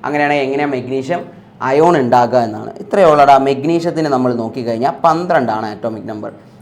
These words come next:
അപ്പോൾ രണ്ട് എട്ട് രണ്ട്, ഒന്നിലേക്ക് അങ്ങനെ ചെയ്യുക. ഗ്രൂപ്പ് ടൂവിലായാലും അവസാനത്തെ ഷെല്ലിൽ രണ്ട് ഇലക്ട്രോൺ. അപ്പോൾ ആ രണ്ട് ഇലക്ട്രോണെ വിട്ടുകൊടുക്കുകയായിരിക്കും ചെയ്യുക. അപ്പോൾ എം ജി ഇലക്ട്രോണുകളെ വിട്ടുകൊടുത്തു കഴിഞ്ഞാൽ എം ജി ടു പ്ലസും രണ്ട് ഇലക്ട്രോണുമായിട്ടായിരിക്കും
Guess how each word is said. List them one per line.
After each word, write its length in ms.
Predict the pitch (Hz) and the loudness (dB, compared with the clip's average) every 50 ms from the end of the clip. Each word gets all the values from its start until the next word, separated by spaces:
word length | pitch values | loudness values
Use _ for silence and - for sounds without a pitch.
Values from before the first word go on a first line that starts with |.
| - - | -20 -10
അപ്പോൾ 140 | - - 127 120 120 | -4 -2 -2 0 0
രണ്ട് 380 | 120 120 120 123 127 131 156 180 214 220 - - 117 | 0 -2 -2 -2 0 0 2 0 0 -2 -4 -6 -8
എട്ട് 300 | 113 - - - 151 156 - 165 123 | -8 -8 -8 -6 -6 -6 -4 -4 -6
രണ്ട്, 200 | 110 107 104 110 107 - 117 | -6 -8 -10 -12 -12 -8 -8
ഒന്നിലേക്ക് 340 | 131 147 160 160 160 156 147 | -6 -4 -2 -2 -2 -2 -2
അങ്ങനെ 180 | 139 135 139 143 127 | -4 -4 -4 -4 -4
ചെയ്യുക. 240 | 135 147 165 185 156 | -4 -4 -4 -2 -2
ഗ്രൂപ്പ് 280 | 135 139 139 135 139 160 135 | -2 -2 -2 -2 -4 -6 -6
ടൂവിലായാലും 460 | 151 139 143 147 139 135 135 139 165 151 | -6 -4 -2 0 2 2 2 2 0 -2
അവസാനത്തെ 360 | 131 120 147 131 127 127 135 139 123 - | -2 -4 -6 -6 -6 -4 -6 -6 -6 -6
ഷെല്ലിൽ 260 | 143 127 127 127 143 170 160 | -8 -6 -6 -4 -4 -4 -4
രണ്ട് 160 | 127 120 117 113 | -6 -6 -6 -8
ഇലക്ട്രോൺ. 280 | 110 - - 117 110 107 - - - - - | -8 -10 -12 -14 -16 -16 -18 -20 -20 -20 -8
അപ്പോൾ 120 | - - 165 | -2 0 2
ആ 20 | 165 | 2
രണ്ട് 140 | 165 165 165 165 | 2 2 2 0
ഇലക്ട്രോണെ 300 | 165 165 - 160 170 170 160 | 0 0 0 0 0 0 0
വിട്ടുകൊടുക്കുകയായിരിക്കും 680 | 139 - 160 160 151 151 135 147 143 139 131 143 135 127 | -2 0 2 2 2 4 4 2 2 2 0 -2 -4 -2
ചെയ്യുക. 200 | 135 127 131 123 120 127 - - - - - | 0 0 2 0 0 -2 -8 -18 -20 -20 -12
അപ്പോൾ 140 | - 131 127 127 | -6 -4 -2 0
എം 80 | 127 131 135 135 135 131 | 0 0 0 -2 -2 -2
ജി 120 | 139 180 208 254 - - - - - - - - - | 0 0 0 -2 -4 -10 -16 -20 -20 -20 -12 -6 -2
ഇലക്ട്രോണുകളെ 640 | 139 139 139 135 - 165 156 156 160 160 160 160 160 160 139 | 0 0 0 0 0 0 2 2 4 4 4 4 4 4 2
വിട്ടുകൊടുത്തു 500 | 127 131 - 160 151 147 143 135 - 147 143 | 0 -2 -2 -2 0 0 -2 -2 -2 0 0
കഴിഞ്ഞാൽ 340 | 139 135 139 156 180 226 - - - - 120 123 | 0 0 2 2 2 0 0 -6 -10 -8 -6 -6
എം 120 | 123 123 123 123 123 123 117 117 | -4 -4 -4 -2 -2 -4 -4 -4
ജി 120 | 143 180 226 285 - - - - - | -6 -6 -8 -8 -10 -16 -16 -10 -8
ടു 100 | 123 117 117 120 120 - - | -6 -6 -6 -6 -8 -6 -2
പ്ലസും 400 | 143 139 135 - - 185 208 - - - - - - - - - 120 131 | -2 -2 -2 -2 -4 -6 -6 -8 -10 -16 -20 -20 -20 -20 -12 -4 -2 0
രണ്ട് 420 | 127 123 123 123 127 127 131 - 240 - - 131 | 0 0 0 -2 -2 -2 -2 -2 -4 -4 -4 -4
ഇലക്ട്രോണുമായിട്ടായിരിക്കും 1040 | 120 120 117 117 - - 123 123 120 117 110 110 104 104 113 107 104 104 113 170 208 | -4 -4 -4 -6 -8 -8 -6 -6 -6 -6 -8 -8 -12 -14 -14 -16 -14 -12 -12 -10 -10